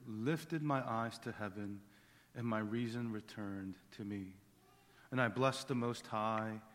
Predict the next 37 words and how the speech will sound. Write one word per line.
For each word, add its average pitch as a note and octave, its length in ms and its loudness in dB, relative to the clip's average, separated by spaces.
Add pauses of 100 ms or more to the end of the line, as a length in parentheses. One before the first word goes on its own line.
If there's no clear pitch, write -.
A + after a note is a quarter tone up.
(200)
and A#2+ 140 -6
praised B2+ 400 4
and A#2 120 0
honored A2+ 320 2
him G2+ 200 -4
who G#2 80 -4
lives G2+ 220 -4
forever." G2 580 -12 (840)
He F3 160 10
lifts F#3 400 10
up F3+ 260 8
his E3 220 6
eyes C#3+ 340 8
to C#3 100 0
heaven. A2+ 480 2
What D3 140 4
were F#3 100 10
we F#3 120 8
told? F#3 260 8
We F#3+ 60 6
were G3+ 80 6
told G#3+ 320 8
that F#3 180 12 (180)
until A3 460 12
he B3 180 12
knows F3 680 12 (240)
that E3 160 8
the D#3 100 10
God G3+ 580 12
of A3 140 10
heaven, E3 300 12
the D3+ 80 10
Most F#3+ 420 12
High, C3+ 640 12 (300)
rules F#3 760 12 (300)
all G3+ 640 12
things, E3+ 800 12